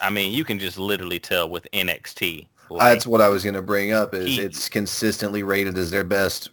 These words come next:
Speaker 2: wrestling show, and he's the one in charge of it.
Speaker 1: And Noah, and also, if, uh, and correct me if I'm wrong,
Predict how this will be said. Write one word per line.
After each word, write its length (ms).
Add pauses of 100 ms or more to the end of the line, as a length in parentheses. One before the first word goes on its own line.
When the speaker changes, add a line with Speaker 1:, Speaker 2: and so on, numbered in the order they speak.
Speaker 2:
wrestling 760
show, 460
and 140
he's 420 (240)
the 100
one 160
in 80
charge 280
of 160
it. 160 (420)
Speaker 1:
And 260
Noah, 320
and 240
also, 540
if, 280
uh, 280
and 340
correct 340
me 140
if 140
I'm 180
wrong, 220